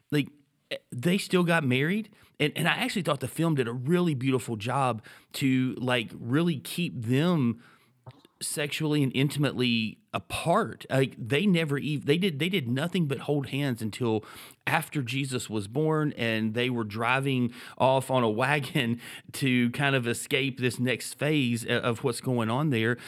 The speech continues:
and they kissed each other. And, like, literally, I just thought that they did such a really good job in that. And if you, you know, a-, again, uh, this was a really kind of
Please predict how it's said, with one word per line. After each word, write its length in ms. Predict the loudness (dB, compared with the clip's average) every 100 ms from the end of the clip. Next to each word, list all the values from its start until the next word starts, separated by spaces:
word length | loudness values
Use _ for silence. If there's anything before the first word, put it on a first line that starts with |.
| -6
and 180 | 0 0
they 80 | 0
kissed 300 | 0 -4 -4
each 180 | -6 -8
other. 180 | -8 -2
And, 240 | 2 2
like, 200 | 2 0
literally, 400 | 0 2 2 2
I 100 | 2
just 220 | 0 -2
thought 220 | 0 0 0
that 140 | -4
they 120 | -2
did 200 | -2 -2
such 280 | -4 -6 -2
a 60 | -2
really 300 | 0 -2 -2
good 140 | -4
job 300 | -2 -2 0
in 140 | 0
that. 260 | 0 0 -2 -8 -18 -20 -6
And 140 | -2
if 140 | -2 -2
you, 100 | -8 -8 -18 -16 -4
you 100 | -2
know, 220 | 0 -4 -10 _ _ -12
a-, 80 | -8
again, 400 | -4 -2 -2 -2
uh, 120 | 0
this 240 | 0 0 2
was 140 | 0
a 60 | 2
really 300 | 2 2 0
kind 300 | 0 2 2
of 320 | 0 -4